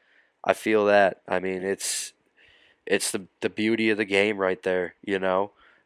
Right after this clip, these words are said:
Um, San Francisco, Jimmy G. It's gonna go lost in, in a lot of, uh, highlight tapes, whatever you wanna say, but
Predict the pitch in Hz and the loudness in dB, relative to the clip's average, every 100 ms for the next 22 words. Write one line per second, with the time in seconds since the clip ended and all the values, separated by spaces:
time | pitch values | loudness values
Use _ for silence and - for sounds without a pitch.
0 | - 95 90 90 85 85 _ _ - 107 | -4 0 2 0 -4 -10 _ _ -2 2
1 | 101 104 - - 101 - 113 127 - 101 | 2 -2 -10 -10 -4 0 0 0 -2 0
2 | 127 - _ _ _ _ _ - 104 - | 0 -2 _ _ _ _ _ 0 2 2
3 | 113 113 123 107 107 123 123 - 120 117 | 2 4 2 6 6 6 4 -2 -6 -6
4 | 110 107 104 101 104 107 107 98 98 98 | -6 -4 0 4 6 6 4 0 0 2
5 | 95 95 95 - _ _ _ _ - 101 | 2 -2 -4 -14 _ _ _ _ 4 6
6 | 107 107 - 107 - 101 107 123 104 95 | 6 4 4 2 2 0 2 2 0 0
7 | 90 - 92 87 90 | -2 -4 -4 -4 -8